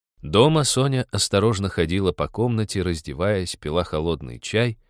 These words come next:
Раздевшись в одной рубашке, она подошла к зеркалу, долго с грустью смотрела на свое лицо,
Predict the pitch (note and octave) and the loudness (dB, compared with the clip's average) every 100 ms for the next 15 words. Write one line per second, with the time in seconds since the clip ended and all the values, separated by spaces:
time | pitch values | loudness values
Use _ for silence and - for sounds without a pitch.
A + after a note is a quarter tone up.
0 | _ _ _ - E2 G#2+ B2 F3 - D3 | _ _ _ -2 2 4 4 2 2 -2
1 | - F2+ G#2+ C#3 A#2+ A2+ C3+ - A#2+ - | 0 2 2 2 4 4 2 0 -2 0
2 | G#2+ B2+ A#2 G2 F#2 G#2 E2+ D2+ G2 A#2+ | 0 0 0 0 2 0 -2 0 -2 -2
3 | - E2 D2 - - G#2 C3 G#2+ F#2 E2+ | -4 -10 -10 -18 -2 2 4 4 0 2
4 | A#2 A#2 F#2+ - F2 F2 G2 G#2+ F#2 F2 | 0 0 -4 -2 -2 0 2 2 2 -2
5 | F2 E2+ E2 D#2 - A#2 | 0 2 2 -2 -2 -2